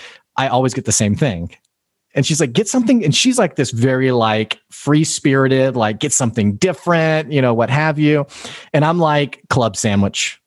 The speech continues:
You know, hold the, hold the mayo or whatever.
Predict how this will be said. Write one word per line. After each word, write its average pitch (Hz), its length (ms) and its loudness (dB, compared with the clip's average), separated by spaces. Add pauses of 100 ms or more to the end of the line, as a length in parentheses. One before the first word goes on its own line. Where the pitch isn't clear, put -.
(180)
You 110 100 4
know, 98 480 0 (200)
hold 113 400 -2
the, 98 340 0 (220)
hold 113 180 0
the 107 60 0
mayo 98 340 2
or 95 140 2
whatever. 92 360 0